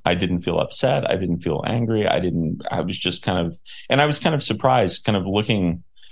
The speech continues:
looking at how things were moving. I was like, "Wow, this is, this is good. I feel like I must be in a slightly different state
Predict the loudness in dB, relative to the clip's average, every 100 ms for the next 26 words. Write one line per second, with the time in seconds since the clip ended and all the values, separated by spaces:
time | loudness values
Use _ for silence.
0 | -8 0 0 2 2 0 2 0 2 0
1 | 0 0 2 2 0 -2 -4 -6 -4 -2
2 | -2 -2 -4 -2 -2 -2 -2 -2 -2 -2
3 | 0 -2 0 0 0 0 0 -2 -2 -2
4 | -2 -2 -2 0 -2 -2 -2 -4 -6 -4
5 | 0 0 -2